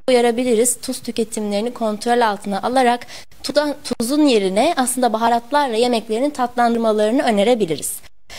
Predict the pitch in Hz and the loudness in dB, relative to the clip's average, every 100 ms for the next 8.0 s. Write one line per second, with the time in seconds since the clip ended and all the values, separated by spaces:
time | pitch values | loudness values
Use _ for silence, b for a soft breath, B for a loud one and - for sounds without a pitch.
0 | B - 277 330 240 208 262 277 285 285 | B -4 2 2 2 2 2 4 4 2
1 | 277 233 185 180 180 175 - - 185 190 | -2 -2 -2 -4 -10 -14 -16 -18 -12 -10
2 | 160 - 311 B B B 214 233 254 277 | -8 -8 -8 B B B -10 -8 -8 -8
3 | 302 311 311 285 277 262 269 269 269 277 | -8 -8 -6 -6 -6 -6 -4 -4 -4 -4
4 | 285 277 233 233 - - 254 240 226 269 | -4 -6 -6 -6 -2 -2 0 -2 -4 -6
5 | 240 196 180 220 B B - 240 262 269 | -6 0 2 0 B B -4 0 0 0
6 | 262 254 269 269 247 254 247 247 247 262 | 0 0 -2 -2 2 2 2 2 0 0
7 | 214 196 185 185 185 170 170 170 226 | 2 0 -2 -4 0 0 0 0 0